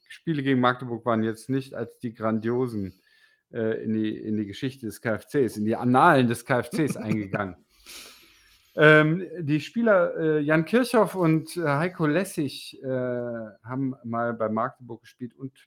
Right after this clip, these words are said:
Speaker 1: bei uns, beziehungsweise spielen bei uns. Und Alexander Bittroff spielt aktuell bei Magdeburg. Der war letzte Woche, letzte Woche, letzte Saison. Siehst du, da bin ich wieder ein Zeitproblem. Noch bei uns.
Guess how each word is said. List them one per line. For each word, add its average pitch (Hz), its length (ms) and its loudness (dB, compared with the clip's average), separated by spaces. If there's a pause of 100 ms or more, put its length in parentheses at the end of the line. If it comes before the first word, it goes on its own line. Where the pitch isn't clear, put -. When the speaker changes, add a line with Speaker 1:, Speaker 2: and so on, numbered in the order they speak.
Speaker 1:
bei 107 340 -4
uns, 202 360 0
beziehungsweise 117 440 -6
spielen 175 300 -2
bei 117 80 2
uns. 175 320 -6
Und 151 280 -6 (880)
Alexander 139 380 0
Bittroff 156 440 2
spielt 131 280 -4
aktuell 131 560 -2
bei 113 480 2
Magdeburg. 135 680 0
Der 110 120 -2
war 110 160 0
letzte 113 320 -8
Woche, 107 240 -14
letzte 117 400 -8
Woche, 104 460 -6
letzte 113 300 -10
Saison. 101 280 -6
Siehst 101 300 -8
du, 214 80 -4
da 139 120 -2
bin 175 140 -6
ich - 240 -16
wieder 104 140 -4
ein 92 160 -8
Zeitproblem. 85 580 -12 (640)
Noch 135 380 0
bei 127 140 2
uns. - 460 -6